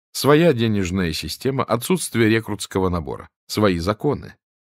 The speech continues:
Вплоть до краха монархии Финляндия оставалась головной болью жандармерии и охранного отделения. Туда в случае чего бежали революционеры всех мастей,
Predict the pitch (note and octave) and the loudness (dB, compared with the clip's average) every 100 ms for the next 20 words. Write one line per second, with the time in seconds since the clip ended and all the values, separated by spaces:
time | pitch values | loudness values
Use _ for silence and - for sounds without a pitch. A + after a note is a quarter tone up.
0 | _ - - B2 C3+ G#2 A2+ G#2 A2 A2+ | _ -20 0 4 6 6 2 4 4 4
1 | G#2 G2 G2 A2+ B2 - F2+ E2+ F#2+ F#2 | 2 0 2 2 2 0 -4 -2 -2 2
2 | G2+ G2+ G2+ F#2+ - G2+ G2+ F#2 F#2 G#2 | 2 2 0 0 0 2 2 0 2 2
3 | G2+ C#3 B2+ B2 G#2+ G2 E2+ G2+ F#2 F2+ | 2 0 0 0 0 0 -2 -2 0 0
4 | F2+ A#2 A#2+ A#2+ F#2 G2+ - F#2 F2 F2+ | 0 0 0 -2 0 0 0 -2 0 0
5 | G2 G#2+ C#3 C#3+ D#2 C#2 _ _ _ - | 0 0 -4 -4 -6 -12 _ _ _ -2
6 | B2 D#3 D#3+ C#3+ B2 A#2+ A2 A#2 C3+ A2+ | 4 4 4 -2 0 0 0 2 2 4
7 | A#2 F#2 A2 A2 G2+ G2+ G2 F#2+ F2+ F2+ | 2 4 4 4 4 2 2 0 0 -2
8 | E2 G2+ G2 F2+ - D#2+ - - - B2+ | 0 2 0 0 -4 -8 -10 -16 -4 -2
9 | B2+ | -2